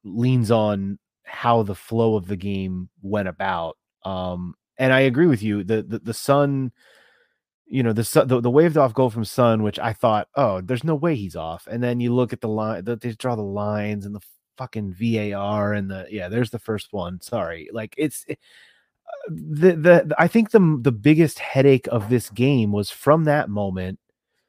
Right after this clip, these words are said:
I think you kind of knew this was gonna be one of those games where there's a lot of standing around waiting. And that's, I think, more than red, multiple red cards, more than multiple chopped off goals, more than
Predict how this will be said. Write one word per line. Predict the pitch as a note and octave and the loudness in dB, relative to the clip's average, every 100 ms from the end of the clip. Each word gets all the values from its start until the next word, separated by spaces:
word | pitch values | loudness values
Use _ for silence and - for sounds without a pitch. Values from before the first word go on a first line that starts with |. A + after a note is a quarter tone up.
| _ _ _ _ - | _ _ _ _ -6
I | A#2 | -6
think | - D3+ D#3+ | 2 0 0
you | E3 | -6
kind | - D#3+ D3+ | -4 0 0
of | C3+ A#2 | 0 -2
knew | B2 C3+ A#2+ G#2+ | 0 4 4 2
this | G2+ A2 - | 0 -2 -4
was | C3 | -6
gonna | C3+ C3 | -2 -2
be | B2+ | 0
one | A#2 A#2 | 0 2
of | |
those | A2+ G#2+ | 2 0
games | A2 G#2+ A2+ G#2+ | -2 -2 -2 -4
where | G2+ | -6
there's | G2+ F#2 | -8 -8
a | |
lot | F2 F#2 A2 | -8 -4 -4
of | A2 | -4
standing | - - G#2 G#2 G#2 | -8 -8 -6 -4 -6
around | F#2+ F#2+ F#2+ F#2 F2 | -6 -6 -6 -8 -12
waiting. | F2 E2 D2 _ _ _ _ _ _ _ - | -14 -14 -14 _ _ _ _ _ _ _ -8
And | G#2+ F#2+ | -4 -4
that's, | F#2+ C#3 D#3+ - - - _ - | 2 2 2 -6 -14 -16 _ 0
I | B2 | 0
think, | - C3 A#2+ - | 2 0 0 -4
more | A#2+ C#3 | 0 2
than | D#3+ D3+ C3 A#2+ - _ _ _ _ _ - | 4 4 4 0 -4 _ _ _ _ _ 0
red, | B2 D#3 C3+ | 4 4 0
multiple | C3+ C#3+ D3 D3+ C3 | 2 2 4 2 4
red | C3 B2 | 4 2
cards, | A#2 A#2 A2+ A2+ G#2+ - | 2 4 4 2 0 -4
more | A2+ A2+ | 0 0
than | A2 A2 G#2 G#2 | 0 -2 -2 -4
multiple | G#2 B2+ - A#2+ | -2 -4 -4 -10
chopped | - B2 A2+ | -2 -2 -2
off | A#2 G#2+ - | -4 -4 -2
goals, | A2+ A2 A2 A2 A2 G2+ | 0 0 0 -4 -6 -8
more | A2+ A2 A2 | -6 -4 -2
than | A2 G#2+ G#2+ G#2 G#2 | -2 -2 -2 -4 -4